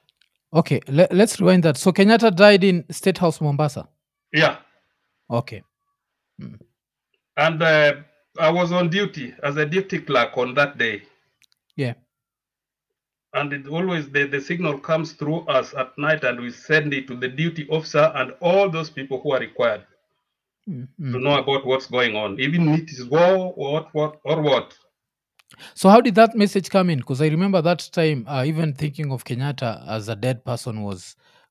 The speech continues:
Speaker 1: close to treason. So how does the message come to your desk? Does it come like, "Number one
Speaker 2: Like
Speaker 1: is
Speaker 2: now,
Speaker 1: dead"?
Speaker 2: if I'm the, I'm the duty officer,
Speaker 1: Yeah.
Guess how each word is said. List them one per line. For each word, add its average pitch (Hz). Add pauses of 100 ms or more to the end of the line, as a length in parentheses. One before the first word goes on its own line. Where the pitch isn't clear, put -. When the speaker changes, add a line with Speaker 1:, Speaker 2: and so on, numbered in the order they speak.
Speaker 1:
close 151
to -
treason. 117
So 139
how 165
does 160
the 147
message 147
come 143
to 135
your 117
desk? 131 (260)
Does 123
it 170
come 156
like, 131 (260)
"Number 123
one 135
Speaker 2:
Like 170
Speaker 1:
is 120
Speaker 2:
now, 208
Speaker 1:
dead"? 196
Speaker 2:
if 214
I'm 170
the, 170 (300)
I'm 165
the 165
duty 190
officer, 185 (560)
Speaker 1:
Yeah. 123